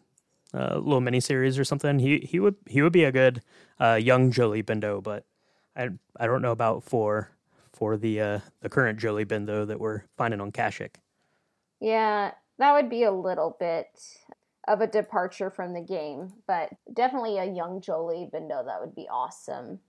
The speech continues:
Speaker 2: And then we had someone suggest Michael Dorn, and this is a prolific, uh, Star Trek actor, and I think that would be a cool fit, you know? So.
Speaker 1: Yep.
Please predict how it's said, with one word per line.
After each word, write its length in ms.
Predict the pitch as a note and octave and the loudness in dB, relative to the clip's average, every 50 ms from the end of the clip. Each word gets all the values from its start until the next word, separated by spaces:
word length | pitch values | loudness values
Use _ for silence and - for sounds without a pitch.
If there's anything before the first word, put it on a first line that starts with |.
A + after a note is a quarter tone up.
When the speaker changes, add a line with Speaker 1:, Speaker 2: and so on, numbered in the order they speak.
| _ _ _ | _ _ _
Speaker 2:
And 180 | D3+ F3 G3+ G3+ | -12 -8 -6 -6
then 300 | G3+ G3 G3+ G3 G3+ G3 _ _ _ _ _ _ - | -6 -6 -6 -8 -10 -12 _ _ _ _ _ _ -4
we 120 | G3 A#3 | -4 -2
had 240 | B3+ C4+ C4+ C4+ C4+ | 2 2 0 0 0
someone 300 | - D#4 C#4 C4+ B3+ A#3+ | -4 -4 -2 -2 -4 -4
suggest 580 | B3 - G#3 F#3+ A3 G#3+ A3 A3 - - - G3 | -6 -10 -4 0 2 2 2 0 -6 -14 -12 -8
Michael 640 | G#3 G#3 G#3+ A#3+ B3+ - - F#4 F#4+ D4 G#3+ F#3+ - - | -4 -2 -2 -2 -4 -4 -6 -6 -4 -4 -6 -8 -8 -4
Dorn, 720 | G3 F#3+ G3 G3+ G3+ F#3 D#3+ D#3 D#3 D3+ D#3+ F3 F#3+ F3 _ _ _ - | -4 -4 -4 -4 -4 -6 -6 -8 -8 -10 -10 -12 -12 -14 _ _ _ -10
and 500 | F3 F#3 F#3+ F#3 F#3 F#3+ F#3 F#3+ F#3+ - _ _ _ _ _ _ _ _ | -8 -8 -6 -6 -8 -8 -8 -10 -12 -14 _ _ _ _ _ _ _ _
this 220 | - A3+ A#3+ A#3+ - | 0 0 0 2 0
is 180 | A#3+ A#3+ A3+ | -2 0 2
a 200 | A3+ A3+ G#3 G#3 - | 2 4 2 2 2
prolific, 680 | - A3+ G#3+ G#3+ A3+ A#3 A#3 - A#3 G#3+ G#3 - _ - - - | -2 -2 0 0 0 0 -2 -2 -4 -4 -4 -4 _ -14 -8 -4
uh, 160 | - E3 - | -4 -4 -4
Star 300 | - - - A3+ G#3+ A3+ | -4 -6 -2 0 0 0
Trek 340 | A3 - - G3 F#3 - - - - | -2 -2 -4 -4 -4 -4 -8 -8 -4
actor, 760 | F3 E3+ G3+ - - - _ - E3+ D#3 D#3 D#3+ E3+ G3 - _ _ _ _ _ _ _ - | -4 -2 -4 -4 -8 -16 _ -8 -6 -6 -4 -4 -6 -8 -10 _ _ _ _ _ _ _ -8
and 400 | G#3 G3+ G3 F#3+ F#3+ F#3+ - - _ _ _ _ _ _ _ _ _ _ _ _ _ - | -6 -6 -4 -6 -6 -8 -10 -14 _ _ _ _ _ _ _ _ _ _ _ _ _ -2
I 100 | - - A4+ | -2 -2 0
think 200 | - C#5+ B4+ G4+ | 2 0 0 2
that 120 | F4 B3+ | 4 4
would 160 | B3 A3 G#3 | 4 2 2
be 100 | A#3 G#3+ | 0 0
a 60 | G3 - | 0 0
cool 300 | - - G#3+ F#3+ E3 E3+ | -2 -2 -2 -2 -2 -4
fit, 440 | - _ - F3 E3 D#3+ - - - | -8 _ -6 -4 -2 -2 -4 -6 -10
you 180 | - F#3 F#3+ F#3 | -12 -10 -8 -8
know? 340 | F#3 F#3 F3+ F#3+ B3 B3+ - _ _ _ _ | -6 -6 -6 -6 -6 -8 -12 _ _ _ _
So. 460 | - - - F3+ F3+ F3+ F3 G3+ F#3 _ _ _ - | -20 -12 -6 -2 -2 -2 -2 -4 -8 _ _ _ 2
Speaker 1:
Yep. 200 | C#3+ D#3 F#3+ | 4 4 4